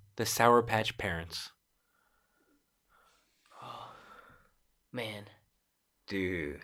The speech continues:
Speaker 2: They could probably make bank off that, though.
Speaker 1: Right?
Speaker 2: Like, in, in, in real life actuality.
Speaker 1: Yeah.
Speaker 2: They could probably come out with a limited edition, 'cause, oh, I have tropical Sour Patch Kids upstairs.
Speaker 1: Ooh.
Speaker 2: <sighs> I'm a sucker for
Speaker 1: Boner
Speaker 2: tropical.
Speaker 1: jam.
Speaker 2: If it says trop-,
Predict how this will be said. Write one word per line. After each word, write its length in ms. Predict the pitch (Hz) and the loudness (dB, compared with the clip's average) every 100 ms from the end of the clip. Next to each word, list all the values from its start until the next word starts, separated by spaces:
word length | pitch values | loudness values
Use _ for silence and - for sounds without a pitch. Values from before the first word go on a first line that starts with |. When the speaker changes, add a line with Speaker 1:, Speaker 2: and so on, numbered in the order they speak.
| - | 2
Speaker 2:
They 120 | - 254 | 6 8
could 180 | 311 | 6
probably 300 | - 127 120 | 6 4 6
make 340 | 110 104 98 - | 2 0 -2 -4
bank 260 | 92 92 | -4 -2
off 240 | 92 87 - | -2 -2 -4
that, 220 | 90 90 | -8 -8
though. 260 | 90 90 - | -10 -10 -10
Speaker 1:
Right? 280 | 98 92 107 | 2 6 10
Speaker 2:
Like, 240 | 147 131 151 | 8 8 8
in, 340 | 156 147 143 | 8 8 6
in, 420 | 147 143 135 131 131 | 6 4 4 -2 -4
in 600 | 139 131 123 117 117 113 110 | -2 0 0 -2 -4 -4 -2
real 380 | 131 127 123 | 4 6 6
life 300 | 120 123 139 | 4 2 2
actuality. 760 | 143 135 - 147 143 147 156 160 | 2 0 0 0 2 0 -2 -4
Speaker 1:
Yeah. 260 | 101 101 120 - - | -2 -2 -2 -8 8
Speaker 2:
They 160 | 156 | 8
could 200 | 202 220 | 10 4
probably 440 | 202 180 165 156 151 | 10 10 10 6 4
come 200 | 156 160 | 6 10
out 180 | 147 135 | 10 10
with 100 | 120 | 2
a 40 | |
limited 460 | 113 120 131 160 180 | 2 4 4 4 2
edition, 340 | 185 165 143 | 4 4 4
'cause, 220 | - 147 - | -2 -10 -8
oh, 240 | - 113 104 | -4 -4 0
I 60 | 117 | 2
have 200 | 135 120 | 2 0
tropical 680 | - - 107 - 147 185 180 | -2 4 4 6 0 2 2
Sour 260 | - 175 | 4 4
Patch 240 | 180 190 185 | 4 2 2
Kids 180 | 190 185 | 0 2
upstairs. 440 | 190 196 202 208 | 2 2 2 0
Speaker 1:
Ooh. 420 | 202 202 175 113 - - - _ _ - | -6 -6 -10 -12 -18 -20 -20 _ _ -6
Speaker 2:
<sighs> 560 | - - - - - | -4 -4 -4 -6 6
I'm 160 | 147 156 | 8 8
a 60 | 135 | 6
sucker 360 | - 131 117 | 4 2 2
for 100 | - | -6
Speaker 1:
Boner 320 | - 107 110 | 4 6 6
Speaker 2:
tropical. 140 | 107 90 | 2 0
Speaker 1:
jam. 300 | 90 92 90 | 0 2 6
Speaker 2:
If 60 | |
it 100 | 156 | 6
says 220 | 156 180 180 | 10 8 12
trop-, 280 | 165 135 | 8 8